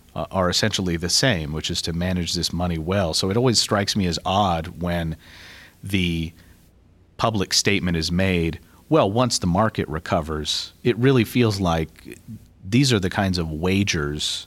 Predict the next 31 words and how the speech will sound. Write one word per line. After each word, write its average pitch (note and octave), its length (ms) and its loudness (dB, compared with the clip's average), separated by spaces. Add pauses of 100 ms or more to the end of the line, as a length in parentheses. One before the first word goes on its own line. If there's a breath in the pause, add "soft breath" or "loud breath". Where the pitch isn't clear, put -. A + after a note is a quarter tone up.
(120)
that E2 140 -4
when F#2 120 2
you're E2+ 140 0
managing F2 600 0
money E2+ 300 0
on D#2+ 120 -2
the D#2 60 -6
public D#2+ 400 -6
behalf E2+ 460 -2
that, E2+ 220 -4 (1160 soft breath)
you F#2+ 140 -2
know, E2+ 80 0
the E2 80 -4
market, F#2+ 640 2 (500)
broad F#2+ 420 2
performance F2+ 600 -2
of E2 80 -2
the E2 80 -4
stock - 360 0
market D#2+ 440 -4
shouldn't G2 520 -2
be G2 200 0
really E2+ 440 -2
have F#2 160 -2
to - 80 -8
be F2+ 120 -2
a F2 40 -2
part E2+ 220 -2
of D#2 80 -6
your D2+ 140 -4
equation. F2+ 600 -4